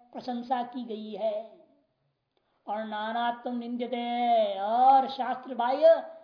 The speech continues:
जो नानात्ववाद है उसकी निंदा की गई है। अतः एकत्व ही श्रुति एवं न्याय संगत सिद्धांत है। तद, इस तद माने यच्च एतत्,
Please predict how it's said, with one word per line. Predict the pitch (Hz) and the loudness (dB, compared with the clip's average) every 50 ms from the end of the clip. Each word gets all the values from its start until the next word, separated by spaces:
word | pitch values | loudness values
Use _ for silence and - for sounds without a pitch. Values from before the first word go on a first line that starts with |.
| - - | -12 -8
जो | 247 247 | -6 -6
नानात्ववाद | 240 220 214 220 233 247 262 254 - - 254 254 247 247 240 233 | -6 -6 -6 -6 -4 -4 -6 -6 -4 -2 0 2 2 2 0 0
है | 254 294 311 302 269 226 - - - - | 0 0 0 -2 -4 -6 -8 -12 -6 -2
उसकी | 277 247 220 269 | -2 -2 -2 -4
निंदा | 226 220 220 220 233 254 247 247 | -10 -10 -10 -6 -4 -4 -2 -4
की | 247 240 240 | -4 -6 -10
गई | 220 220 220 220 214 | -12 -12 -12 -10 -10
है। | 202 202 220 220 226 226 220 220 208 - - - _ _ _ _ _ _ _ _ _ _ _ - | -6 -6 -4 -6 -6 -8 -12 -18 -20 -20 -20 -20 _ _ _ _ _ _ _ _ _ _ _ -14
अतः | - - - 247 247 254 269 - - - - _ _ _ - | -8 -4 -2 -2 -2 -2 -4 -8 -12 -20 -20 _ _ _ -8
एकत्व | 226 233 240 233 - 302 302 294 - - 240 | -6 -6 -4 -2 -2 -2 -2 -4 -6 -12 -12
ही | 190 156 208 214 208 202 - - - _ _ - | -12 -10 -10 -10 -12 -12 -14 -18 -20 _ _ -18
श्रुति | - - 262 247 240 269 277 269 262 269 240 | -14 -10 -10 -10 -8 -8 -8 -8 -6 -6 -4
एवं | 226 226 226 220 208 202 196 | -4 -2 -2 -4 -4 -6 -8
न्याय | 196 202 214 240 262 277 | -12 -10 -6 -4 -4 -4
संगत | - - 254 233 226 220 220 - 214 214 208 202 202 - - _ | -4 -6 -10 -10 -8 -8 -10 -8 -8 -8 -8 -8 -10 -14 -20 _
सिद्धांत | _ 277 254 185 175 180 202 208 202 202 196 196 | _ -20 -20 -18 -14 -12 -10 -10 -10 -12 -16 -18
है। | 196 156 147 139 _ - | -20 -20 -20 -20 _ -18
तद, | 196 175 170 214 240 277 294 285 254 - - - _ - | -18 -6 0 2 2 2 2 0 -4 -6 -12 -20 _ -20
इस | 240 - - | -20 -10 -6
तद | - 269 277 | -4 -2 -2
माने | 294 330 339 349 - - - - _ - | -2 -2 -2 -4 -4 -8 -18 -20 _ -12
यच्च | 220 233 233 - - 277 | -12 -12 -12 -14 -14 -12
एतत्, | 220 208 208 202 - 269 302 294 - - | -12 -10 -6 -2 0 0 0 0 -4 -14